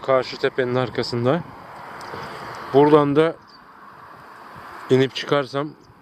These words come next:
tepeye biraz kestirim oluyor. Ama hesap ettim. İnip çıkarsam bir buçuk kilometre,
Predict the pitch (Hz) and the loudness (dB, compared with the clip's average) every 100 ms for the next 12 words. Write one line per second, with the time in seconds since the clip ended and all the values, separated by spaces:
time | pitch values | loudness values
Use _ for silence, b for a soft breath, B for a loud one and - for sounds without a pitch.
0 | - - 117 123 147 156 - - - - | -12 -8 0 2 2 -2 -12 -20 -20 -20
1 | - - - 123 127 139 - 131 - 135 | -20 -20 -2 2 4 2 -2 -2 -2 0
2 | 147 135 104 113 143 - - - - - | 4 4 4 2 -2 -10 -20 -20 -20 -20
3 | - - - B B B B - 131 131 | -20 -20 -20 B B B B 2 4 4
4 | - 139 131 127 151 143 - - _ _ | 4 2 2 -2 -6 -8 -10 -20 _ _
5 | _ - B B B B B B B - | _ -20 B B B B B B B -20
6 | - - - - - 123 127 - - 143 | -20 -20 -20 -18 0 4 4 0 -2 -2
7 | 131 139 135 139 _ _ - - 135 131 | -2 -4 -4 -8 _ _ -20 -4 2 2
8 | 120 - - 120 113 110 127 139 | 2 -6 0 2 2 0 0 -2